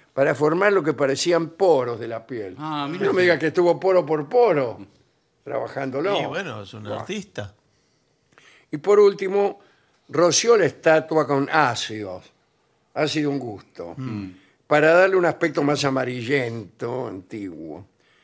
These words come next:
Speaker 1: Hull colocó la pieza en una caja y la transportó en tren hasta la granja de su primo, William Newell, ya mencionado,
Speaker 3: Sí,
Speaker 1: en
Speaker 3: hincha,
Speaker 1: Cardiff.
Speaker 3: canalla.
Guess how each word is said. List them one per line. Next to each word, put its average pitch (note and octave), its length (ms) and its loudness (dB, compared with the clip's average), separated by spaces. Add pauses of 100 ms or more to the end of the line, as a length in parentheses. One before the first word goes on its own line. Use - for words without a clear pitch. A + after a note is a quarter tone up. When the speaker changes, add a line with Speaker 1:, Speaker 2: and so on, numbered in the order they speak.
(560)
Speaker 1:
Hull A3 380 6
colocó D3+ 420 2
la E3 180 2
pieza E3 340 2
en C#3 80 0
una F#3 240 0
caja A#3 380 2
y F3+ 60 2
la D3+ 140 0
transportó D#3+ 540 0
en D#3 120 2
tren F3 400 2 (420)
hasta G3 320 4
la E3+ 80 4
granja F#3 320 2
de D3+ 80 4
su D3+ 240 -2
primo, A#2+ 580 -4 (420)
William E3 440 4
Newell, C3 500 0 (800)
ya B2 160 -6
mencionado, A2+ 840 -8
Speaker 3:
Sí, B2+ 460 -14
Speaker 1:
en C3 200 0
Speaker 3:
hincha, G#2+ 160 -8
Speaker 1:
Cardiff. D#2 440 -14 (180)
Speaker 3:
canalla. A2+ 480 -10